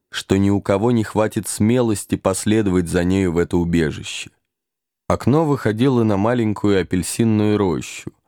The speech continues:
растущую прямо в грунте. Правда, каждую зиму его вынуждены были прикрывать крышей. Клелия с упоением вдыхала благоухание цветов.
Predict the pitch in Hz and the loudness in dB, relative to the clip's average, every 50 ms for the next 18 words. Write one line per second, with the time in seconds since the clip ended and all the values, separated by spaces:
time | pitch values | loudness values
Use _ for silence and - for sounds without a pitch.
0 | _ _ _ _ _ - 80 82 80 - - - 107 104 - - - 87 85 78 | _ _ _ _ _ -2 0 0 0 0 0 0 0 0 0 -2 -2 -2 -2 -2
1 | - 85 85 90 87 87 85 85 82 85 92 95 90 85 76 67 - - - - | 0 0 0 0 0 -2 -2 -4 -2 -2 0 0 0 0 -2 -2 -6 -8 -12 -14
2 | - - _ _ _ _ _ _ _ _ _ _ - - 82 80 78 80 85 - | -14 -14 _ _ _ _ _ _ _ _ _ _ -2 0 0 0 0 -2 -4 -2
3 | - 98 104 107 92 85 87 90 90 87 85 82 87 101 120 147 151 143 131 113 | 0 0 0 0 -2 -2 -2 0 0 0 0 0 2 2 2 2 2 2 2 2
4 | 98 92 92 90 87 82 80 95 113 120 113 101 87 85 87 90 85 82 80 82 | 2 2 2 2 0 0 0 0 2 2 0 0 0 0 0 0 0 0 0 0
5 | 82 85 80 - 78 78 76 - 78 78 78 82 80 76 - - - 82 82 78 | 0 0 -2 -2 -4 -6 -4 -2 -2 0 0 0 -2 -4 -6 -6 -2 -2 -2 -2
6 | - - - - - - _ _ _ _ _ _ _ _ _ _ _ _ _ _ | -2 -6 -8 -10 -10 -14 _ _ _ _ _ _ _ _ _ _ _ _ _ _
7 | _ _ _ _ _ _ _ _ _ _ _ - - 85 90 113 135 143 131 120 | _ _ _ _ _ _ _ _ _ _ _ -2 0 2 4 4 2 2 2 2
8 | 113 104 98 - - 104 98 - 101 101 101 110 117 123 123 110 107 104 101 95 | 2 0 0 -2 -2 -2 0 0 0 2 2 2 2 2 2 2 2 2 2 0
9 | 90 85 87 92 95 - - 110 110 110 107 98 92 82 92 98 90 85 90 90 | -2 -2 -2 -2 -2 -2 0 0 0 0 0 -2 -2 -2 -2 -2 0 0 0 0
10 | - - 107 107 104 98 95 95 90 - - - 90 90 - - - 92 85 76 | 0 0 0 0 2 0 0 -2 -2 -4 -4 -2 -2 -2 -2 -2 -2 0 0 -2
11 | - - - | -4 -8 -16